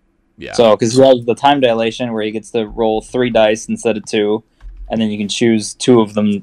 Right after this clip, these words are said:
Speaker 2: to, to keep and one to ignore, and then he has prob, and then Spider-Man and adjacent friendly characters have safeguard opposing prob, so he just can't be probbed and, you know, stuff like that. If you, if he was at, if he had any range capability,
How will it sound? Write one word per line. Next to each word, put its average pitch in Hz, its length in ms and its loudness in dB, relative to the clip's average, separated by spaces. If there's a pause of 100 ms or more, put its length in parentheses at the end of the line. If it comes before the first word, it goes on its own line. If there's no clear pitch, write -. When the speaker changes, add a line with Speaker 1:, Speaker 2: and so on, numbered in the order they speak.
Speaker 2:
to, 107 280 -4
to - 140 -10
keep 110 280 0
and 101 80 0
one 104 160 4
to 101 80 4
ignore, 101 500 4
and 107 160 2
then 104 60 0
he 101 80 -2
has 101 340 2 (400)
prob, 123 500 4 (100)
and 113 140 -10
then 104 200 -10
Spider-Man 117 420 -2
and 107 100 -8
adjacent 107 380 -8
friendly 113 240 -4
characters 98 380 -6
have 101 200 -2
safeguard 101 380 -4
opposing 95 380 -8
prob, 92 240 -4
so 104 120 -6
he 113 80 -4
just 107 200 -8 (480)
can't 120 200 0
be 110 80 -2
probbed 101 540 4 (240)
and, 95 480 -10
you 98 100 -10
know, 87 280 -10
stuff - 240 -6
like 98 100 -4
that. 95 160 2
If 101 80 -2
you, 135 140 6
if 127 160 2
he 156 100 8
was 135 220 4
at, 110 140 -4 (360)
if 113 80 -6
he 135 60 2
had 123 200 2
any 127 320 -2
range 113 460 -4
capability, 120 600 0